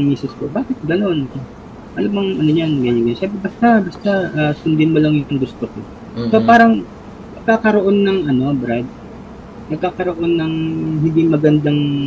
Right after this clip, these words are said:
Speaker 1: ano ba yun? Ah, ires-, relasyon kami. Kasi nga, minsan yun ang pinagmumulan ng pagtatalo na.
Speaker 2: Oo.
Speaker 1: Di-, dahil sa halal. Na noon, na hindi pa ako kaanib eh,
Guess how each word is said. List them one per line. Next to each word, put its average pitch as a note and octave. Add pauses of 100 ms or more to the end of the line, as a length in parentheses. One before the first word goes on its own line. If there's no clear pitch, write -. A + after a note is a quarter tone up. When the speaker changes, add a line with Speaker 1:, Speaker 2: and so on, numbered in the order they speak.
(960)
Speaker 1:
ano C#3+
ba B2
yun? A2 (220)
Ah, B2 (1500)
ires-, D#3 (200)
relasyon D3
kami. B2
Kasi D3+
nga, B2 (260)
minsan D3+
yun D#3
ang C#3+
pinagmumulan C#3+
ng B2
pagtatalo G#2+
na. - (500)
Speaker 2:
Oo. G2 (160)
Speaker 1:
Di-, B2+ (160)
dahil B2+ (400)
sa - (160)
halal. - (280)
Na D3+
noon, D#3+
na C#3
hindi C#3
pa -
ako B2+
kaanib F3
eh, C3